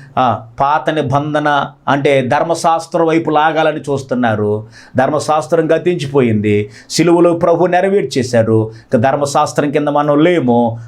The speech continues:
మనము క్రొత్త నిబంధన క్రింద ఉన్నాం. దేవునికి స్తోత్రం. మన బోధన గురించి జాగ్రత్త పడాలి. ఏ బోధన వింటున్నావో జాగ్రత్త పడాలి. తర్వాత మీకు జ్ఞాపకం చేస్తే, దేవుని బిడ్డలారా,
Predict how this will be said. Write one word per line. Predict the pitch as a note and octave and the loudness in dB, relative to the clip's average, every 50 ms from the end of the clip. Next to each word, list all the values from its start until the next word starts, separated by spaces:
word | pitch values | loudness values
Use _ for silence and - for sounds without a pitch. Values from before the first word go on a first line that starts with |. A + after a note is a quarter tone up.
| - - | -6 -2
మనము | B2+ B2+ B2+ B2 B2+ A#2+ | 0 2 2 2 2 0
క్రొత్త | B2+ C3+ C#3 C#3 C#3 - - _ - D3+ | 0 0 -2 -2 -2 -6 -8 _ -2 0
నిబంధన | C#3+ C#3 C#3+ C#3+ C3 C3+ C#3 C#3 C#3 C#3 C#3 C3+ | 2 2 0 2 2 0 -2 0 0 0 0 0
క్రింద | C3 C3 - C3+ C3+ C3 B2+ | 0 0 0 0 2 2 2
ఉన్నాం. | C3+ C3 C3 B2+ B2 B2 B2 A#2 A2 G2+ G2 G2+ | 2 2 2 2 2 2 2 2 0 -2 0 0
దేవునికి | C3+ C#3+ D3 D3 C#3+ C3 A2 | 2 2 2 2 0 -2 -2
స్తోత్రం. | - - C#3+ C#3 C#3 - B2 A2+ G#2 F#2+ F#2+ - - | 0 0 0 0 0 0 0 0 0 0 -2 -2 0
మన | A#2 A#2+ B2 | 0 2 2
బోధన | A#2 A2+ C3 C#3+ D#3 D3+ D#3 D#3 | 2 4 4 2 4 2 0 0
గురించి | D#3+ D#3 E3 E3 E3+ D#3+ D3+ | 2 2 2 2 0 0 0
జాగ్రత్త | D3 D#3+ D#3+ E3 E3 - - | 0 0 0 0 -4 -8 -6
పడాలి. | - B2 G#2+ G2+ G2+ G2 F#2+ G2 G2 - - - - - - | -4 -4 -2 0 -2 -2 -4 -6 -10 -14 -16 -20 -8 -2 0
ఏ | C#3 E3 E3+ | 0 0 0
బోధన | E3 C3+ D#3+ E3+ F3+ E3+ F3+ | 0 2 2 2 2 0 -2
వింటున్నావో | F3+ F3 E3 F3+ E3+ E3 F#3 F#3 F3+ F3+ F3+ | -2 -2 -2 -2 -2 -2 -4 0 2 2 2
జాగ్రత్త | F3 F3 F3 D#3+ D3+ - D3+ | 2 2 0 0 0 -4 -8
పడాలి. | C3+ C#3 B2+ A2 G#2 G#2 G2 G2 G2+ G2 G2 F#2+ - - - - - _ - - | -4 -4 -2 -2 -2 -2 -4 -4 -4 -6 -8 -8 -12 -16 -20 -20 -20 _ -2 0
తర్వాత | A3+ A#3+ C4 C4+ A#3+ A#3+ | 2 2 2 0 0 0
మీకు | A#3+ A#3 A3 F3+ | -2 -2 -2 -2
జ్ఞాపకం | G3 F#3+ F3+ D#3+ E3 D#3+ C#3 D#3 E3 | -2 -2 -2 -2 -2 -2 -2 -2 -2
చేస్తే, | D3+ D3 C#3 C3+ - - C#3+ | 0 0 0 -2 -2 -4 -2
దేవుని | C3+ C3+ B2+ B2+ B2 | 0 0 2 2 2
బిడ్డలారా, | A#2+ A#2 A2 G#2+ G#2 G2+ G2 G2+ G2 G2 A2+ | 2 2 2 2 0 0 2 0 0 -2 -2